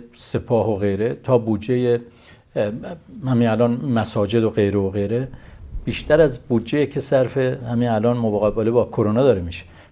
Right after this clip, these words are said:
می‌خوام بگم و این بودجه رو اگه صرف نیازهای مردم می‌کردن، همین الان تهیه می‌کردن.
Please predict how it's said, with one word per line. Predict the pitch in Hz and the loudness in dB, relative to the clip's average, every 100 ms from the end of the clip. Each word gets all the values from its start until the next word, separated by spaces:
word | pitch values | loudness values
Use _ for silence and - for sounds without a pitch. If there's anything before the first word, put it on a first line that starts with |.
| - | -14
می‌خوام | - 147 | -8 -4
بگم | 143 151 139 - - - | -2 -2 -4 -14 -14 -2
و | 117 113 - - - 113 | 0 -2 -6 -16 -10 -4
این | 151 | -2
بودجه | 147 131 156 | 0 2 6
رو | 147 | 6
اگه | 131 | 6
صرف | 127 135 117 - | 4 4 4 2
نیازهای | 120 123 113 113 110 | 2 2 4 4 4
مردم | 113 107 110 | 2 0 0
می‌کردن، | 110 107 104 117 | 0 0 -2 -2
همین | 139 143 131 | -4 -4 -2
الان | 123 131 | -2 -2
تهیه | 127 127 | 0 0
می‌کردن. | 156 - 87 - | -2 -4 -10 -14